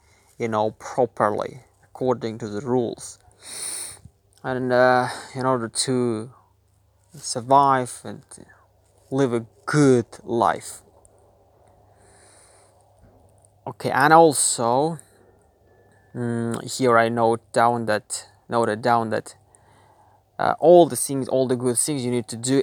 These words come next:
in this life, in this life, in the planet Earth. So all the good deeds like marrying, helping someone, and so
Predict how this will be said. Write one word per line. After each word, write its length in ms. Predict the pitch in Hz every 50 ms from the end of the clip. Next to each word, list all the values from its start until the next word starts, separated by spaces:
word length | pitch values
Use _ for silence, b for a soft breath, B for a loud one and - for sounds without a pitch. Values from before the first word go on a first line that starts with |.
| -
in 180 | - 127 117 113
this 300 | 127 131 117 - - -
life, 300 | 113 113 110 104 107 - - - - _ _ _ _ _ _
in 140 | - - 113
this 540 | - 113 107 - - - - - - - - _ _ _
life, 680 | - - 117 113 113 117 127 131 131 - - - - - b b b b b b b -
in 100 | 110 101
the 80 | 104
planet 580 | - - - - - 123 123 127 117 107 - - _ -
Earth. 500 | 123 131 131 123 113 - - - 127 -
So 300 | - - - 120 107 - -
all 280 | 120 131 135 135 131
the 100 | 117 120
good 340 | 113 113 127 123 113 110 123
deeds 340 | 127 123 117 - - - -
like 220 | - - - - - B B B B B B B -
marrying, 540 | 120 123 123 123 117 117 117 117 117 117
helping 600 | 113 113 - 120 117 117 - _ - 123 120 120
someone, 440 | 113 - - 120 117 117 117 113 113
and 180 | 113 113 113 113
so 240 | - - 117 113